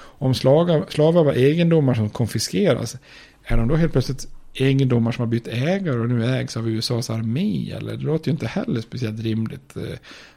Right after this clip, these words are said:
ja, men då måste de ju vara fria, eller? Ja, det här blir liksom lite konstigt då. Så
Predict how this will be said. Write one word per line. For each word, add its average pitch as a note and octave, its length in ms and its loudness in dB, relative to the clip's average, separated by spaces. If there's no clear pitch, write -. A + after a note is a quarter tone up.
ja, - 80 -8
men B2 120 0
då C3+ 60 0
måste E3+ 280 -4
de E3 100 0
ju B2+ 80 2
vara A#2+ 220 0
fria, G3 600 -2
eller? A2 480 -6
Ja, B2 200 0
det A#2+ 60 2
här C#3+ 100 2
blir D#3 160 2
liksom B2+ 200 0
lite A#2+ 180 -4
konstigt A#2+ 440 -2
då. A#2 160 0
Så A#2 280 0